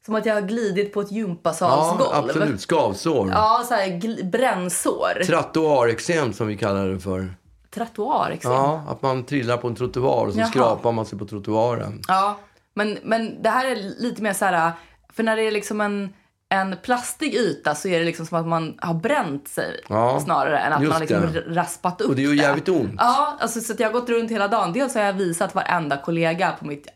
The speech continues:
Speaker 1: på mitt jobb, eh, mina, mina stackars skavsår.
Speaker 2: Ja.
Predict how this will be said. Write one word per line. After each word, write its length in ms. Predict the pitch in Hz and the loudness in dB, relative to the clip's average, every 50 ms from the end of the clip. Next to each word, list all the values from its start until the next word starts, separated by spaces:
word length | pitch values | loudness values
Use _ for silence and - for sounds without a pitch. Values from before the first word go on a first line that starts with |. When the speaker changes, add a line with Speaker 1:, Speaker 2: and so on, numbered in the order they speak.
| - 170 | -18 -10
Speaker 1:
på 60 | - 165 | -6 -6
mitt 240 | 160 147 147 - | -6 -6 -6 -4
jobb, 300 | 185 185 175 156 139 147 165 - _ _ _ _ _ - | -4 -2 -2 -4 -6 -10 -14 -18 _ _ _ _ _ -4
eh, 360 | - 165 165 156 147 135 - | -2 0 2 2 2 0 0
mina, 460 | 165 170 165 147 143 131 120 127 - - | 0 -2 -2 0 0 2 2 0 0 -2
mina 220 | 160 165 151 147 147 | -4 -2 -2 -2 -2
stackars 380 | 147 - - - 147 - - - - | -4 -6 -8 -8 -8 -10 -10 -14 -12
skavsår. 540 | - - 160 151 151 160 - - 175 202 226 | -4 -2 0 0 0 -2 -4 -4 -2 0 2
Speaker 2:
Ja. 280 | 120 120 123 127 143 | 2 2 2 2 0